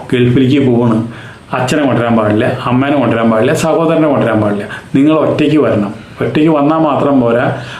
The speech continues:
അവിടെ പല കാര്യങ്ങൾക്കും നിങ്ങൾ സഹകരിക്കും വേണം. കാരണം എന്താണെന്ന് വെച്ചിട്ടുണ്ടെങ്കിൽ, നിങ്ങൾക്ക് അവിടെ നിന്ന് നല്ലൊരു പൈസയുമായിട്ട്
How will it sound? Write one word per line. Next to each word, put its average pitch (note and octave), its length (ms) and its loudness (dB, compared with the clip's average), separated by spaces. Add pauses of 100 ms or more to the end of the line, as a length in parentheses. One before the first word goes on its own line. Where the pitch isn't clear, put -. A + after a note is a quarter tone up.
(120)
അവിടെ D3 300 0
പല E3 380 0
കാര്യങ്ങൾക്കും B2 560 2
നിങ്ങൾ B2+ 220 2
സഹകരിക്കും A#2+ 640 2
വേണം. G2 360 -2 (260)
കാരണം B2+ 300 0
എന്താണെന്ന് B2+ 260 2
വെച്ചിട്ടുണ്ടെങ്കിൽ, A2+ 440 2 (380)
നിങ്ങൾക്ക് F#3 320 2
അവിടെ C#3+ 180 0
നിന്ന് C3+ 300 2
നല്ലൊരു D3+ 520 2
പൈസയുമായിട്ട് A2+ 960 0